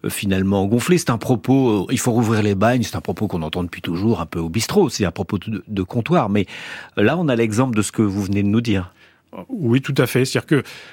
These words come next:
Speaker 2: euh, il y a une fabrication d'une perception d'opinion publique qui se fait notamment en ligne,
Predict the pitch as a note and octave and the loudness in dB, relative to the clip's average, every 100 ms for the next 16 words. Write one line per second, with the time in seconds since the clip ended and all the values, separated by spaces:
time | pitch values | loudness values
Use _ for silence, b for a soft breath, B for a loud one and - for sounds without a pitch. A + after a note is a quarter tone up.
0 | - A#3+ A#2+ A2+ A#2+ C3+ C3 C3 A2 - | -8 0 2 2 0 0 2 0 -2 0
1 | A#2+ A#2 E3 E3 D#3+ C#3+ - D#3 E3+ F#3 | 0 2 2 2 0 -2 -2 0 0 0
2 | D3+ A#2 A#2+ E3 E3 - D3+ D#3+ C#3 A#2+ | 0 0 0 0 0 -2 -2 0 0 0
3 | A2+ A2 A#2 A#2+ F#3 G#2+ G2+ B2+ B2+ C3 | -2 -2 -2 -2 -2 -4 -8 -8 -6 -2
4 | A#2 A2+ A#2 G#2 G#2+ A2 F3 D#3+ | -2 0 -2 -2 0 2 2 0